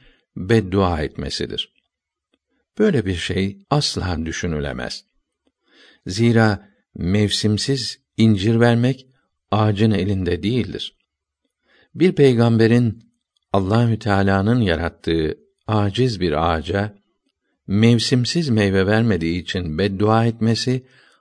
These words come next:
akla, ilme, fenne ve dinlere zıttır. Bugün elde bulunan Kitab-ı Mukaddes'in büyük bir kısmında kim tarafından söylenildiği bilinmeyen fakat muhakkak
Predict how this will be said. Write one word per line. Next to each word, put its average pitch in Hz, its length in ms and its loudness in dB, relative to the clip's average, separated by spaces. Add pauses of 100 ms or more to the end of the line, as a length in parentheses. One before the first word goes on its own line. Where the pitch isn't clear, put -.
(180)
akla, 95 760 -4 (120)
ilme, 95 420 -2
fenne 107 640 -2 (320)
ve 90 400 -2
dinlere 101 500 4
zıttır. - 640 -6 (560)
Bugün 180 340 2
elde 139 340 2
bulunan 117 440 2
Kitab-ı 107 460 0
Mukaddes'in 98 800 0
büyük 117 300 -2
bir 120 160 0
kısmında 120 580 0 (560)
kim 202 240 2
tarafından 101 640 0
söylenildiği 98 840 2
bilinmeyen 98 720 0 (480)
fakat 131 380 -2 (400)
muhakkak 113 760 -2